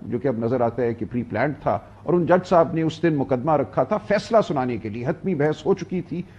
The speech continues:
और फैसला उस दिन सुनाया जाना था। जज साहब ने चीफ जस्टिस, अ, इस्लामाबाद हाई कोर्ट को लिख दिया कि ये मुकदमा मुझसे ट्रांसफर कर दिया जाए। अब कौन सा वो खौफ था, कौन सा वो दबाव था जिसके तहत एक जज जो है चार माह एक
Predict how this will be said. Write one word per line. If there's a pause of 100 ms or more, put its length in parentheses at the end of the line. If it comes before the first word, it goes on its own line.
(120)
और
फैसला
उस
दिन
सुनाया
जाना
था।
जज
साहब
ने
चीफ
जस्टिस,
अ, (160)
इस्लामाबाद
हाई
कोर्ट
को
लिख
दिया
कि
ये
मुकदमा
मुझसे
ट्रांसफर
कर
दिया
जाए। (380)
अब
कौन
सा
वो
खौफ
था,
कौन
सा
वो
दबाव
था
जिसके
तहत
एक
जज
जो
है (280)
चार
माह
एक